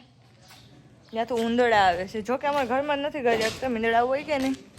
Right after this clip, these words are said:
એટલા માટે. પીસુન, પીસુન, કા પીસુ? દાદા મોજથી બેઠા છે. કેમ બાકી દાદા? ગારો લેવા આવ્યા છે, ઓલા લોકો બૂરે છે ને,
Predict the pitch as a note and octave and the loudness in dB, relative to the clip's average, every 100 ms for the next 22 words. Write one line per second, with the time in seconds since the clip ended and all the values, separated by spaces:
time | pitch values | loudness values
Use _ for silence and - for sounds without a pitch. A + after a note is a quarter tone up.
0 | - - - - G#3 A3 A3 G#3+ G3+ C4+ | -20 -20 -18 -14 -12 -8 -6 -6 -4 -4
1 | C#4 B3+ B3 A3 A3 A#3 A#3 C#4+ F#4 A4 | -4 -8 -6 -6 -6 -6 -4 -2 0 0
2 | G#4+ - - - - - - - - - | 0 -6 -18 -16 -16 -16 -20 -20 -20 -16
3 | - - - - - - - - - - | -10 -10 -10 -12 -12 -12 -14 -14 -14 -4
4 | A3 G#3+ A3+ A3 A3+ B3 - - C4 A#3 | -2 2 0 0 -2 -2 -4 -10 -4 -2
5 | A#3 C#4 A#3+ C4+ D#4 - - - - - | 0 2 2 2 -6 -4 -6 -6 -12 -2
6 | - G4+ G4+ F4 - F#4 A4 F4 G#4+ - | 4 4 4 0 2 2 2 2 -2 -2
7 | G4+ - - - - - C5 A4+ D#4 - | -8 -8 -18 -18 -16 -14 -12 -12 -12 -6
8 | D#4+ D#4 D4 C#4+ C#4 B3 B3+ B3 C#4 - | -4 2 4 2 0 2 4 2 -2 -10
9 | - - - - - - - - - - | -16 -18 -18 -18 -18 -18 -18 -16 -10 -10
10 | - - - - - - - - - A3 | -10 -16 -16 -16 -18 -18 -16 -14 4 8
11 | A3+ G#3 F#3 F#3 F3+ F3+ F#3 D#4 C#4+ F#3+ | 8 8 4 6 6 4 0 -2 0 0
12 | G3 G3+ F#3+ A3 A#3+ C4 G#4 E4+ | 0 -6 -2 2 2 2 -2 -8